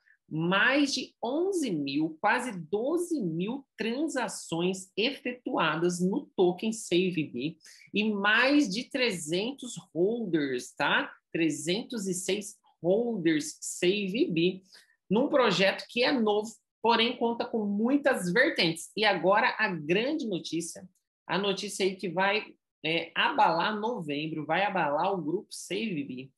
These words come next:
Eles vão promover lá, pelo menos, tá? Pelo menos quatro sorteios dentro do grupo. Então, pra vocês saberem das regrinhas, entrem lá,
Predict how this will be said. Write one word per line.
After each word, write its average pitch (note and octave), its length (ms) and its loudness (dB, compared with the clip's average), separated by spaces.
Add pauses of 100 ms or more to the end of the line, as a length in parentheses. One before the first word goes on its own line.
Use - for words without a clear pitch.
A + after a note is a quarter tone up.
(260)
Eles E3+ 360 -2
vão F#3+ 220 -4
promover F#3+ 680 -2
lá, D3 380 0 (420)
pelo B3 380 2
menos, E3+ 500 -2
tá? F3 380 -2
Pelo G#3+ 280 0
menos F#3 480 -4
quatro C#4+ 440 0
sorteios G3 1000 0
dentro G#3 540 -4
do A3+ 140 -8
grupo. F3+ 360 -4 (380)
Então, A3+ 180 -2
pra A3+ 160 0
vocês A3+ 640 -2
saberem F3+ 580 0
das F#3 340 -2
regrinhas, D#3 840 -4 (360)
entrem C#4+ 540 2
lá, E3+ 340 0